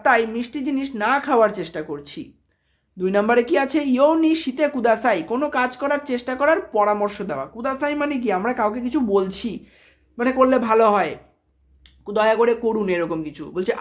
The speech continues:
আরও সবজি খাওয়ার চেষ্টা করুন। মত্তো, বলছে মত্তো ইয়াসাই ও থাবেরু ইয়োনি শীতে কুদাসাই। মত্তো ইয়াসাই ও থাবেরু ইয়োনি শীতে কুদাসাই,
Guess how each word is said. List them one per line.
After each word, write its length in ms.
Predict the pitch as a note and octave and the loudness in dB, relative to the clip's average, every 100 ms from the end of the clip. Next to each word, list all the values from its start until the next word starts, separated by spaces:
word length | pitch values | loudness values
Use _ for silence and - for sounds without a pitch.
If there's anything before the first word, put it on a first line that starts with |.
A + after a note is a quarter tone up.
| A#3+ | 4
আরও 160 | D4+ D4 | 6 4
সবজি 340 | A#3+ A3 C4+ | 0 -2 -4
খাওয়ার 260 | C#4+ C#4+ C#4 | 0 0 0
চেষ্টা 200 | B3+ B3+ | -2 -2
করুন। 240 | A#3 A3+ F#3 | -2 -2 -2
মত্তো, 420 | G#3 D#4 - G#3 - - _ _ _ _ _ - | 2 0 2 0 0 -4 _ _ _ _ _ -10
বলছে 160 | F#3+ | -2
মত্তো 500 | G#3 C4 D#4 - - G4+ | 2 4 2 2 0 2
ইয়াসাই 480 | D#4+ D4 - G4+ G4+ | 4 4 4 2 2
ও 60 | D4 C#4+ | 2 -2
থাবেরু 340 | - A3+ D#4 E4 | -4 -4 0 2
ইয়োনি 420 | D4+ D4 D4+ C#4 F3 - | 2 0 0 -2 -4 -10
শীতে 220 | - F3+ F#3+ | -14 -8 -8
কুদাসাই। 520 | F#3+ F#3 F3+ E3+ C3 - _ _ _ _ _ _ | -4 -4 -4 -8 -12 -14 _ _ _ _ _ _
মত্তো 400 | F3+ F#3+ - C#4+ D#4+ B4+ - _ _ | -8 -8 0 4 4 2 -6 _ _
ইয়াসাই 560 | G#3 G3 B3+ - D#4+ B3+ - | -4 0 0 -2 -2 -2 -2
ও 120 | G#3 G#3 A#3 D#4+ - | 4 4 4 -2 -14
থাবেরু 500 | - G#3 A#3+ D#4+ D4+ A3 | -8 -4 -2 0 0 -2
ইয়োনি 440 | F#3 A3 G#3+ G3+ D4+ - | 0 0 -2 -6 -10 -14
শীতে 280 | F#3 B3+ G4+ - | -8 -4 -4 -6
কুদাসাই, 500 | E3 D#3 D3 G#3+ D#3+ | -10 -8 -2 -2 -2